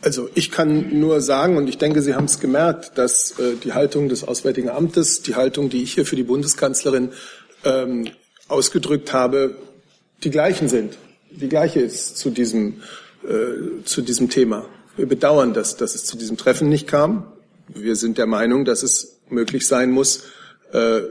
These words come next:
so wie es in der Vergangenheit oft möglich war, äh, in einem demokratischen Land, äh, die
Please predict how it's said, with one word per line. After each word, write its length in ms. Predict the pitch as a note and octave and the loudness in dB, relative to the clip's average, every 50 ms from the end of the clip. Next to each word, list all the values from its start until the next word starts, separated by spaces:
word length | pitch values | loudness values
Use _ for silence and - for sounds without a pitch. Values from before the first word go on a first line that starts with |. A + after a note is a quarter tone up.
| - | -10
so 200 | - A2 A2 A2+ | -10 -6 -6 -4
wie 40 | A2 A2+ | -2 -2
es 80 | - | -2
in 60 | - | 0
der 100 | A#2+ A2+ | 0 0
Vergangenheit 600 | - - A#2 A2 A#2 A#2+ B2+ B2 A#2 A#2 A2+ - - | 0 0 0 2 2 2 2 2 2 0 0 0 -2
oft 220 | B2+ - - - | -4 -4 -2 0
möglich 400 | B2+ A#2+ A#2+ A#2+ - - - - | 2 2 2 0 -2 -8 -8 -4
war, 400 | A#2+ A2+ A#2 B2 D3 F3+ F3+ - - - - _ - - - - | -2 0 0 2 0 -2 -4 -8 -16 -20 -20 _ -20 -14 -6 -2
äh, 500 | C3+ B2+ C3 B2+ B2+ B2+ B2+ A#2+ G#2+ G#2 | 0 0 2 2 2 2 0 0 -2 -2
in 140 | - C#3 C#3 | -2 0 0
einem 200 | C3 C3+ C3+ C3 | 2 0 2 2
demokratischen 640 | C3+ C3 B2+ B2 - - B2+ B2 - D#3 - C#3 | 2 2 0 0 0 0 -2 0 0 0 0 2
Land, 400 | B2 A#2 A#2+ C3+ D#3+ F3+ F3 - | 2 2 2 2 0 -2 -4 -4
äh, 340 | - - B2 B2+ B2+ C3 C3 - - - - - A2 G#2+ G2 F2 A#2 D3+ D3 C3+ B2+ - | -4 -2 0 2 2 0 -2 -4 -10 -16 -18 -18 -18 -18 -18 -18 -18 -20 -20 -20 -14 -8
die 400 | - B2+ B2+ B2+ B2+ B2 B2 B2 | -4 -2 0 0 0 -2 -2 -4